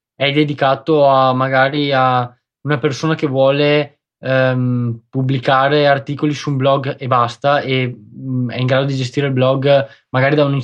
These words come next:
da un'installazione di WordPress già fatta o appunto da un dominio WordPress, se non sbaglio si possono registrare i domini gratuiti tuo nome punto wordpress,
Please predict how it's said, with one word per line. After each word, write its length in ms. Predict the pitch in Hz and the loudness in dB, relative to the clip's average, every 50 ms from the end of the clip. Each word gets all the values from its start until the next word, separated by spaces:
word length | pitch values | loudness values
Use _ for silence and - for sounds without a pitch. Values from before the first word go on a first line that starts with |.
| - - | -6 -8
da 680 | 151 139 131 127 131 127 127 123 120 120 120 - _ - | -8 -4 -2 0 2 2 2 2 2 0 -4 -8 _ -4
un'installazione 580 | 143 147 143 123 - 147 143 135 - 156 156 151 | -2 -2 -2 0 0 0 0 0 0 0 0 2
di 80 | 151 | 2
WordPress 480 | 143 143 147 147 143 131 151 147 - - | 2 2 2 0 0 0 -2 -2 -2 -2
già 100 | 147 131 | -4 -2
fatta 540 | - - 135 139 139 - - 131 120 110 - - | 0 0 0 0 0 -2 -4 -6 -6 -6 -2 0
o 280 | 151 156 165 165 165 - _ _ _ _ - | 2 2 4 2 0 -4 _ _ _ _ -8
appunto 420 | - 120 - - 151 156 151 160 | -8 -6 -4 -2 -4 -2 -2 -2
da 360 | 147 143 135 131 127 123 123 - - _ _ _ _ - | 0 2 2 2 2 0 -2 -6 -14 _ _ _ _ -6
un 140 | 139 147 147 | -2 -2 0
dominio 800 | 135 135 131 135 135 147 151 147 143 139 131 131 127 117 - - _ | 0 0 0 2 2 2 2 2 2 2 2 0 0 -2 -6 -10 _
WordPress, 840 | - 151 139 143 135 117 117 117 131 143 151 147 - 170 170 160 - | -2 2 2 2 2 2 0 0 0 0 0 0 0 0 2 2 0
se 140 | - - 131 | -2 -4 -4
non 80 | 127 120 | -4 -2
sbaglio 220 | 113 123 123 127 | 0 0 0 0
si 140 | 123 - - | -2 -4 -6
possono 260 | 131 120 - 139 135 | -6 -6 -4 -4 -4
registrare 460 | 131 123 120 123 117 - 123 123 131 | -2 -2 -4 -4 -4 -2 0 0 0
i 20 | 131 | 0
domini 340 | 127 123 127 127 131 131 | 0 0 0 2 2 2
gratuiti 760 | 127 123 123 120 120 127 127 131 127 127 139 131 123 120 - - _ _ _ | 2 0 0 0 0 0 0 0 2 2 2 2 2 2 0 -6 _ _ _
tuo 200 | - - 143 143 | 0 2 2 4
nome 340 | 135 131 127 131 147 143 135 | 4 4 2 2 2 0 0
punto 300 | 120 139 135 131 123 135 | 0 -2 -2 -2 -2 -2
wordpress, 540 | 131 131 131 127 123 139 135 123 123 - | 0 0 0 -2 0 -2 -2 -2 -4 -6